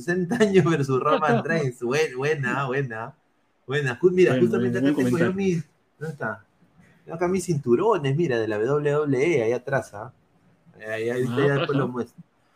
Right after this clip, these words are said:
Speaker 1: A ver, dice, Rafael Thiago, se lesiona Guerrero y encima Flamengo lo denuncia. Wilfredo, "Gracias a Guerrero, Avaí es conocido en toda América".
Speaker 2: Sí.
Speaker 1: No, pues, señor, no jodas.
Speaker 2: En Perú, sobre todo.
Speaker 1: No, en Perú nomás, oye, en, en la Avenida
Speaker 2: Sí.
Speaker 1: América, se,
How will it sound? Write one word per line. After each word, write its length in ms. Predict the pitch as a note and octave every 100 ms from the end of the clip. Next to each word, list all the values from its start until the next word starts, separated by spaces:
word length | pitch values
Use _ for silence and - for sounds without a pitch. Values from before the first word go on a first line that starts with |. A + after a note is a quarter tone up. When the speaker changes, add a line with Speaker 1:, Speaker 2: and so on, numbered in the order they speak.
| _ _
Speaker 1:
A 80 | -
ver, 180 | D#3 E3+
dice, 600 | F#3 F3 D#3+ C3 A#2 - - _ _ _
Rafael 480 | C#3+ C#3+ E3+ G3+ F3
Thiago, 400 | G#3+ G3+ D#3+ C#3
se 160 | D3
lesiona 360 | C#3+ C#3+ F#3+ G#3
Guerrero 360 | E3+ F3 G#3+ G3+
y 80 |
encima 280 | D3 E3 F#3
Flamengo 360 | F3 C#3+ E3 F3+
lo 140 | F#3
denuncia. 760 | D3 D3 G3 D3+ - C3 A2 - _ _ _ _ _
Wilfredo, 480 | C#3 C#3+ C#3+ G3 E3
"Gracias 340 | E3+ F#3+ G#3
a 80 | F#3
Guerrero, 520 | D3+ E3 G3+ G#3 G3 -
Avaí 400 | C#3+ C#3 D3+ F#3+
es 140 | F#3+
conocido 480 | - F#3 C3 F3+ F#3
en 100 | E3
toda 220 | F#3 F3+
América". 380 | E3+ F#3 D3 C#3
Speaker 2:
Sí. 60 | C#3
Speaker 1:
No, 80 | D3 C3+
pues, 160 | A#2
señor, 760 | D#3 C#3+ B2+ A#2+ A#2 B2+ C3 C3
no 80 | C#3+
jodas. 240 | - - -
Speaker 2:
En 140 | C#3
Perú, 280 | C3+ D3 G#3
sobre 180 | D3 C3+
todo. 300 | D3 C3 A#2+
Speaker 1:
No, 480 | F2 E2+ C#4 D3+ F#3+
en 140 | D#3 -
Perú 460 | F3 F3 F#3+ F#3+
nomás, 640 | G3 F#3 E3 E3 F3+ F#3 -
oye, 280 | F#3+ F3+ F3 E3
en, 60 | D3+
en 40 |
la 100 | D3+ D3+
Avenida 360 | D#3 F#3 G#3+
Speaker 2:
Sí. 60 | F3+
Speaker 1:
América, 580 | F#3+ D4 A#3 C#3+ D3 D3
se, 140 | D#3+